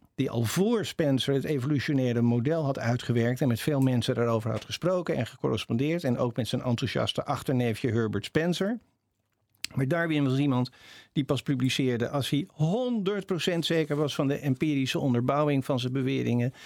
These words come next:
En Spencer, die in een eerder leven journalist was geweest, die schreef zijn krantenstukje al op bij de eerste de beste inval. En trouwens, Spencer heeft nooit betwist dat Darwin de evolutieleer zijn beslissende geniale wending heeft gegeven.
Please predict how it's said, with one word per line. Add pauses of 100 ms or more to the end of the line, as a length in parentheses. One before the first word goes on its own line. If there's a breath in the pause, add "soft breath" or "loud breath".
(300 loud breath)
En
Spencer,
die (120)
in
een
eerder
leven
journalist
was
geweest, (320 loud breath)
die
schreef (180)
zijn
krantenstukje
al
op
bij
de
eerste
de
beste
inval.
En
trouwens,
Spencer
heeft
nooit
betwist
dat
Darwin
de
evolutieleer
zijn
beslissende
geniale
wending
heeft
gegeven.